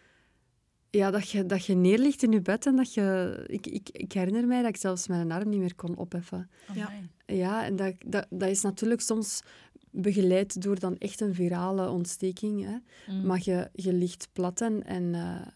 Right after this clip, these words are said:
Speaker 1: het, het gaat gewoon niet meer, hè. Je, je hebt eigenlijk al jaren blijven verder doen, zo op die reserve, en dan is die reserve uitgeput. Je kunt dat vergelijken met een auto, waarbij dat je zo tot op de grens rijdt, dat die brandstof bijna op is, en,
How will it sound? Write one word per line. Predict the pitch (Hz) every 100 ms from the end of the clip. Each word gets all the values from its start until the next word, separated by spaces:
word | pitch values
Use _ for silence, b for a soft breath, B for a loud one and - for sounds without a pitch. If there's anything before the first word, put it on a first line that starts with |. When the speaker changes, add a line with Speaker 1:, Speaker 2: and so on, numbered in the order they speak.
| -
Speaker 1:
het, | 180 -
het | 180 -
gaat | 165 170
gewoon | - 254
niet | 226
meer, | 170
hè. | 170
Je, | 214 180 b b b b b _
je | -
hebt | 202 202
eigenlijk | 220 269 262
al | 208
jaren | 185 170 202 240 233 240 262 247 - 180 - - _
blijven | - 175 190 220 247 226
verder | 185 190 208 226
doen, | 202 220 226
zo |
op | 220 208 220
die | 220
reserve, | 202 170 175 208 226
en | 247 208
dan | 180
is | 170
die | 175 175
reserve | 165 170 180 226
uitgeput. | 240 233 202 - 185 - B B -
Je | 220 202
kunt | 196 196
dat | 190
vergelijken | 180 185 175 175 254
met | 247
een | 208
auto, | 180 196 - 269 277 B B B B
waarbij | 208 190 185
dat | 190 190
je | 196
zo | 196 - -
tot | 233 214
op | 214
de | 254
grens | 240 240 247 - -
rijdt, | - 208 214 233 247 -
dat | 220
die | 220
brandstof | 190 202 214 - 240
bijna | 196 208 180
op | - 208
is, | 277 269 -
en, | - 202